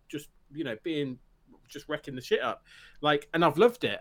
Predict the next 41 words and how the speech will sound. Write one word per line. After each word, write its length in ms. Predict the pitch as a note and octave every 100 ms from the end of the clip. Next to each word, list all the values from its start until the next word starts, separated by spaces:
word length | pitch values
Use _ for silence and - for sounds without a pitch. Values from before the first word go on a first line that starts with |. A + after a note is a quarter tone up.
| -
I've 100 | C#3+
loved 180 | F3
every 220 | E3+ D#3+ C#3+
minute 260 | F3+ G#3+
of 80 | B2+
it. 120 | A#2
And 100 | A#2
I've, 160 | B2 -
like, 220 | B2+ A#2+
you 60 | C3+
know, 60 |
you 120 | A#2
pick 160 | - F#3
up 60 | D#3+
a 20 |
side 260 | - E3+ -
quest, 240 | B2 G#2+
you 60 | -
complete 300 | - F3 A#2+
it, 140 | G#2
you 60 | A#2
get 200 | E3+ -
two 140 | D3+
more, 280 | E3+ F3 C#3+
and 100 | C3
you 80 | D3+
listen 220 | F3 E3+
into 160 | D3+
a 40 | D#3+
conversation, 560 | E3+ D3+ E3+ D#3 C3
something 220 | A#2+ F3+ E3+
else 160 | F3
kicks 300 | - - -
off, 220 | C3+ -
and 100 | A#2+
it, 220 | C3+ B2+ - - -
it's, 160 | F3+ -
it's 140 | F#3
great. 320 | - F#3 G#3 C#3+
And 80 |
I 120 | D#3